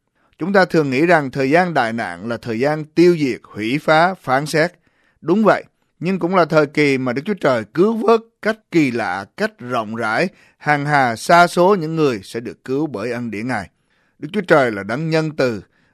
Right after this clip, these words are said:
ân sủng Chúa vẫn thắng hơn ngay giữa thời kỳ đoán xét khiếp kinh trên toàn thế giới. Điểm thứ hai chúng ta cần nhớ đó là chúng ta như thế nào thì công việc giao phó cho chúng ta cũng thế đó. Có nghĩa là trong một phương diện,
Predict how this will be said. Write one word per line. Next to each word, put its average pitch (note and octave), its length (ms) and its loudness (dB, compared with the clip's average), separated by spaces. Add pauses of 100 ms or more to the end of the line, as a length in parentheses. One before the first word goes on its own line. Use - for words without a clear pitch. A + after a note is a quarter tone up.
ân D#3 220 -2
sủng A#2+ 260 -8
Chúa F3 280 2
vẫn B2+ 260 -6
thắng D#3+ 280 -2
hơn F3+ 280 4 (260)
ngay D3 280 0
giữa A2+ 220 0
thời C3 180 0
kỳ G#2 320 -4
đoán A2+ 300 -2
xét C#3+ 300 0
khiếp - 340 0
kinh A#2+ 220 0 (360)
trên C3 200 0
toàn G#2 220 -2 (160)
thế G#2 120 -8
giới. G#2+ 320 -6 (680)
Điểm A2 220 -10
thứ F#3 120 2
hai E3+ 220 2
chúng F3 180 -8
ta E3+ 100 2
cần A#2+ 320 -4
nhớ B2+ 220 -4
đó D#3+ 160 0
là C#3+ 240 2 (240)
chúng F3+ 240 -4
ta E3 200 6
như E3 240 0
thế F#3+ 160 0
nào D#3 320 0 (340)
thì G#2+ 160 -6
công D3 240 0
việc B2 240 -2
giao B2 240 0
phó B2+ 280 0
cho B2 120 -6
chúng B2+ 220 -8
ta A#2+ 240 0 (120)
cũng F2+ 260 -12
thế A#2+ 160 -4
đó. A#2+ 260 -2 (480)
Có D#3+ 100 -2
nghĩa E3 180 2
là D3+ 260 6 (240)
trong F#3+ 160 2
một E3+ 160 0
phương F3+ 240 2
diện, A#2+ 240 -4